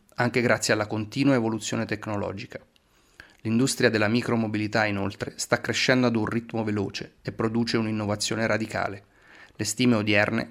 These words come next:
prevedono che il settore della micromobilità elettrica raggiungerà il valore di oltre trentatré miliardi di dollari entro il duemilaventisei. Dal primo gennaio duemilaventi, con la legge di bilancio, i monopattini elettrici possono circolare grazie all'equiparazione alle biciclette.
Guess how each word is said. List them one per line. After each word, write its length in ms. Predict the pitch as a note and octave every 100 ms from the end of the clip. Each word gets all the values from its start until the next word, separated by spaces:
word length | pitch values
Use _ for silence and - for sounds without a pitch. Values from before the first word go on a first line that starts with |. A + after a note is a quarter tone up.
| -
prevedono 480 | - A2+ A#2 G#2+ G#2
che 120 | G2+
il 80 | G#2
settore 400 | - - B2 B2
della 180 | A2+ G2+
micromobilità 680 | A2+ A2+ A2 G#2+ G#2 - G#2+
elettrica 540 | G2 - - G#2 G#2 - - -
raggiungerà 500 | - G#2+ A2+ G#2+ A2+
il 140 | A2+ G#2
valore 400 | G#2 A2 B2+ A#2
di 100 | A2+
oltre 480 | G#2+ A2 - -
trentatré 540 | - A#2 A2 A2+ A2+ A#2
miliardi 580 | B2+ A2+ A2 G#2 A2 A2+
di 140 | A#2
dollari 400 | A2 F#2 G#2 -
entro 300 | - A2+ A2
il 60 | G#2+
duemilaventisei. 1000 | A2 G#2+ G#2+ G#2+ A2+ A2+ - F#2+ F2+ - _ _ _ _ _ - - -
Dal 120 | G2+
primo 200 | C3+ C3+
gennaio 360 | A2 A2 A#2
duemilaventi, 800 | A2 A2 A2 G#2 A2 A2+ - -
con 120 | - G#2+
la 60 |
legge 260 | G2+ A2 G#2
di 120 | G#2
bilancio, 560 | G#2+ F#2 G2 - - -
i 100 | -
monopattini 560 | A#2 A#2 B2+ C#3 A#2 A2
elettrici 540 | G#2+ A2 - - - - - -
possono 400 | - B2+ - A#2+
circolare 560 | A2 A2+ - A2+ A#2+ A#2
grazie 380 | B2 A#2+ - A2+
all'equiparazione 800 | A2 A2+ A2 A2 - - A2+
alle 160 | A#2 A2+
biciclette. 720 | G#2+ G2+ A2 G2+ - - -